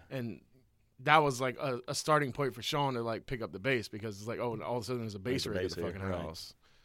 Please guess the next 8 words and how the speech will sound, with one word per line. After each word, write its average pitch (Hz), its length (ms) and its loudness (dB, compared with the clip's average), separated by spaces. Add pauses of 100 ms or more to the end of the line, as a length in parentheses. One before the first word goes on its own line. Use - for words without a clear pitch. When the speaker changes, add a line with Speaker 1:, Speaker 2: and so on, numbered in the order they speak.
(880)
Speaker 1:
So, - 260 -8
yeah. 90 240 -4 (600)
Speaker 2:
Yeah, - 220 0 (320)
yeah. 202 120 -4
Speaker 1:
<laughs> 147 60 -14 (880)
Speaker 2:
Yeah, 98 140 0
that 95 140 2
was, 131 160 -4